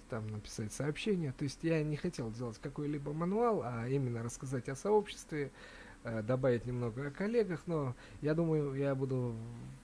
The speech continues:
скажем так, если вам понравится, да, э, если вам понравится, то я буду в неделю один раз делать такое,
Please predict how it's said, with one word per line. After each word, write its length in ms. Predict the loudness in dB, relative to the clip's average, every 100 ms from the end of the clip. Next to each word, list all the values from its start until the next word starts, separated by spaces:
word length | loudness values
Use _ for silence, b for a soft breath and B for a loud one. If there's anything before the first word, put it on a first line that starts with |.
| -18 -16
скажем 380 | -8 -4 0 0
так, 300 | -2 -6 -10 -16 -20 -20 -20 -20 -20 -20 -20 -20 -20 -20 -20 -16 -12 0
если 320 | 4 4 4
вам 220 | 4 4
понравится, 600 | 4 2 4 4 4 0
да, 240 | -4 -4 -6
э, 360 | -8 -10 -8 -4
если 240 | -4 -4
вам 160 | -6 -4
понравится, 460 | -4 -2 -2 -4
то 120 | -2 2
я 140 | 2
буду 260 | 0 -2 -2
в 100 | 0
неделю 420 | 2 4 2 2
один 320 | 0 -2 -2
раз 260 | -2 -4 -4
делать 320 | -2 0 -2
такое, 520 | -6 -4 -2 -2 -4